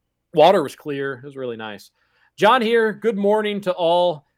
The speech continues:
My gosh, the Warriors are looking like the Warriors of old. The brooms might be coming for Luka and the Mavericks. Hey, when does S E C conference tournament start for baseball?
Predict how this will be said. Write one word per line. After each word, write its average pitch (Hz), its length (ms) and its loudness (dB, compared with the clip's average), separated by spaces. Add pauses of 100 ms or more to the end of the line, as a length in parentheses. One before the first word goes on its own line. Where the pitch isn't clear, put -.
(160)
My 180 160 2
gosh, 160 360 0
the 147 80 -10
Warriors 156 440 -4
are 127 100 -10
looking 151 420 -4
like 131 220 -8
the 120 60 -14
Warriors 156 500 -2
of 127 120 -6
old. 175 380 0
The 135 60 -10
brooms 190 460 -4
might 220 240 -2
be 214 120 -10
coming 196 280 -2 (480)
for 170 120 -6
Luka 170 380 -4
and 156 100 -6
the 143 60 -10
Mavericks. 131 560 -6 (240)
Hey, 196 140 4
when 185 160 -2
does 160 120 -4
S 160 160 -4
E 165 40 -14
C 151 160 -14
conference 143 440 -6
tournament 139 380 -8
start 120 240 -8
for 120 80 -18
baseball? 107 540 -8